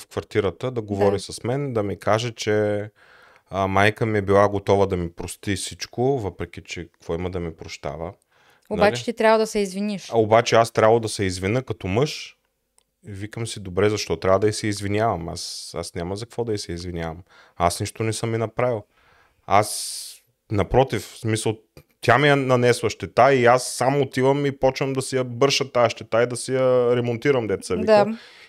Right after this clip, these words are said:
Speaker 1: И само успях да си я направя тая, да си го оправя това нещо, този проблем, който тя ми го е нанесла. Тя за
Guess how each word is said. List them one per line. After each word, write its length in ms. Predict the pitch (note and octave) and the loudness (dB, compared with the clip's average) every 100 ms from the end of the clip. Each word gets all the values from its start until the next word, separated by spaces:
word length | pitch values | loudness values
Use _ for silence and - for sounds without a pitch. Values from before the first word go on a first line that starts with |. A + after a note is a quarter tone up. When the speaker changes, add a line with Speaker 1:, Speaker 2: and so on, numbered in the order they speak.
| - | -4
Speaker 1:
И 100 | B2 | -2
само 280 | - B2+ C3+ | 2 2 2
успях 320 | - A2+ A2 | 4 4 4
да 80 | A#2 | 0
си 160 | - | 2
я 80 | B2 | 2
направя 340 | B2 A#2 B2+ C3 | 2 4 4 4
тая, 400 | B2 G#2 F#2+ F2+ | 4 6 4 2
да 120 | G2 | -2
си 140 | - | -2
го 200 | G#2+ G#2+ | -2 0
оправя 440 | G#2+ A#2 A#2+ B2 G#2 | 0 4 6 6 2
това 200 | - F2 | 2 2
нещо, 460 | E2+ - - D3+ - - - _ | 0 -4 -2 -2 -4 -20 -20 _
този 220 | - G#2 | 4 6
проблем, 400 | E2+ G2 F#2+ G#2 G2 | 4 2 4 2 4
който 260 | G2 F2+ | 4 4
тя 160 | - G2 | 2 2
ми 80 | F#2 | 2
го 180 | F2 E2+ | 0 -2
е 40 | |
нанесла. 500 | E2+ F#2 G#2 C#3 C#3+ - _ _ _ | 0 -2 -2 -2 -4 -6 _ _ _
Тя 260 | - B2 A#2 | 4 6 8
за 180 | A2 | 6